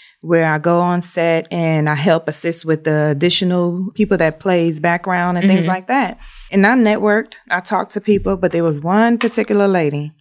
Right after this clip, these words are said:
Speaker 1: and she know who she is. <laughs>
Speaker 2: <laughs>
Speaker 1: Her name April Parker from, that played Natalie on If Loving You Is Wrong.
Speaker 2: Mm-hmm.
Speaker 1: Oh, that's my sweetheart. That's my baby.
Speaker 2: <laughs>
Speaker 1: But she caught my attention in the hallway. Natural, natural hair.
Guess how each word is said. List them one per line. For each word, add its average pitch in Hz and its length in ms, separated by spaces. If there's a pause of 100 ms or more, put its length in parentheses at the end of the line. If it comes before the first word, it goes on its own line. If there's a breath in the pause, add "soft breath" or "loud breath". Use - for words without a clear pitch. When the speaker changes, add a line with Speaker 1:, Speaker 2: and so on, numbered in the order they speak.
(220)
Speaker 1:
and 156 340
she - 140
know 320 160
who 233 100
she 202 140 (160)
is. 190 60
<laughs> 220 760 (200 loud breath)
Speaker 2:
<laughs> - 160
Speaker 1:
Her 214 100
name 226 200 (100)
April 247 260
Parker 202 440
from, 170 340
that 165 140
played 180 240
Natalie 180 380
on 170 160
If 170 120
Loving 185 240
You 190 80
Is 190 100
Wrong. 226 320
Speaker 2:
Mm-hmm. 190 320
Speaker 1:
Oh, 156 260 (140)
that's 143 180
my 156 60
sweetheart. 151 420
That's 185 160
my 160 120
baby. 151 320
Speaker 2:
<laughs> 226 540 (420 loud breath)
Speaker 1:
But 196 300
she 214 120
caught 240 200
my 190 120
attention 208 420
in 156 80
the 160 40
hallway. 165 560 (380)
Natural, 185 480
natural 175 400
hair. 156 460